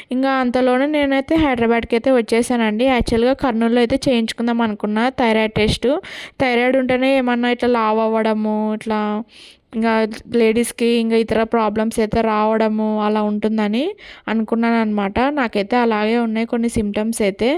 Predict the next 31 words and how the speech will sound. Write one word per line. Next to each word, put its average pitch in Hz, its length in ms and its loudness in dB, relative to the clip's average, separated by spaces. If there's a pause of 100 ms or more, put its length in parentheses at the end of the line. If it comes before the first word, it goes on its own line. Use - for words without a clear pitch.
(300)
నేనైతే 208 420 0
ఇక్కడ 240 280 -2
హైదరాబాద్లో 214 540 2
అయితే 233 180 0
చూయించుకోవాలండి. 214 760 -2
థైరాయిడ్ 220 380 0
టెస్ట్ 226 200 -2
చేయించుకున్నాక 208 640 -4
అది 233 180 0
కూడా 214 180 -2
మీకు 233 220 -2
షేర్ 208 280 0
చేస్తానండి, 214 500 -2
నాకు 240 180 -4
థైరాయిడ్ 214 440 0
ఉందా 214 240 -2
లేదా 208 300 0
అనేది. 196 340 -2 (340)
నాకైతే 220 380 0
రీసెంట్గా 233 480 2
అయితే 226 260 2
పీసీఓడీ 220 540 -2
అయితే 214 200 -2
వచ్చిందండి. 214 680 -2 (420)
అది 247 200 2
ఎందుకు 247 280 0
వచ్చిందో 247 340 0
కూడా 254 140 4
నాకు 285 200 0
అర్థం 247 300 -2
కాలేదండి. 233 640 2